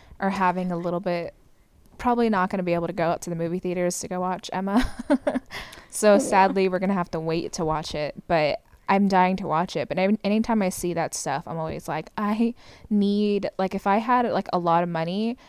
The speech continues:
Speaker 1: I would for sure, like, have all my friends, like, "Let's learn this dance and let's have a big party and, like, do it up."
Speaker 2: Yes.
Speaker 1: You know?
Speaker 2: I mean, you know I'd do it.
Speaker 1: Oh my
Speaker 2: <laughs>
Speaker 1: gosh, that'd be so fun.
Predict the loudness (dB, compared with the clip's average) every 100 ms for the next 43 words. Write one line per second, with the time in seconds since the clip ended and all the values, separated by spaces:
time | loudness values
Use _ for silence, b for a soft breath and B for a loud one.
0 | b 2 2 2 0 -2 0 0 0 -2
1 | -4 -6 -8 -2 0 2 0 -2 -2 -4
2 | -4 -4 -6 -4 -4 -4 -2 -2 -2 -2
3 | 2 2 2 -2 -4 -6 -4 -2 -2 -2
4 | -4 -4 -4 -2 0 0 -2 -4 -4 -6
5 | -6 -4 -8 -8 -8 -8 -12 -8 -4 -2
6 | -2 -2 -4 -4 -8 -14 -20 _ -8 -2
7 | -2 0 -2 -6 -14 -20 -20 -20 -20 _
8 | _ -4 0 2 0 -6 _ _ -6 -2
9 | 0 2 4 2 0 -4 -2 -4 -2 0
10 | 0 -2 -4 -4 -8 -8 -6 -4 -4 -4
11 | -6 -6 -10 -10